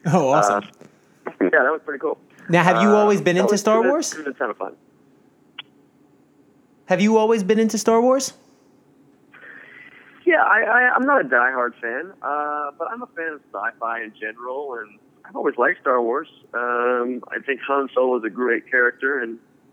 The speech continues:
Speaker 2: that's a character I'd love to play.
Speaker 1: <laughs> There you go.
Speaker 2: <laughs> I'd say he did a, uh, Harrison Ford did a pretty great job. Again, you wanna talk about actors being associated with the role pretty iconically. I'd say Harrison Ford, Han Solo is up there.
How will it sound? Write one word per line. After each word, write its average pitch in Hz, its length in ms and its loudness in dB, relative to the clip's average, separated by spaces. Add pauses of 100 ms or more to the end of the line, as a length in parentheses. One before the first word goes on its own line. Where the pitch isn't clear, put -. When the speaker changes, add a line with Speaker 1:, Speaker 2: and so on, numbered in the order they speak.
(440)
Speaker 2:
that's - 160 0
a 302 80 -8
character 107 500 0
I'd 98 60 -2
love 95 220 -6
to - 60 -16
play. 85 360 -4
Speaker 1:
<laughs> 143 140 -2
There 131 180 -2
you 95 180 0
go. 101 240 -8 (140)
Speaker 2:
<laughs> 147 120 2 (640)
I'd 139 260 2
say 156 180 4
he 214 80 2
did 165 140 4
a, - 260 -8
uh, 147 100 -4 (260)
Harrison 185 340 0
Ford 165 180 0
did 113 80 -4
a 101 40 -6
pretty 117 200 -6
great 101 240 -4
job. 110 300 0 (100)
Again, 113 260 -8
you 104 60 -10
wanna 107 140 -10
talk 117 200 -4
about 101 380 -4
actors 101 400 -4 (340)
being 104 220 -6
associated 101 540 -2
with 95 120 -2
the 95 80 -6
role 101 320 2
pretty 98 240 -6
iconically. 95 600 -4
I'd 101 140 -10
say 87 160 -2 (320)
Harrison 107 400 -2
Ford, 98 240 0
Han 95 280 -4
Solo 95 340 2
is 87 80 -6
up 107 180 -2
there. 90 220 -4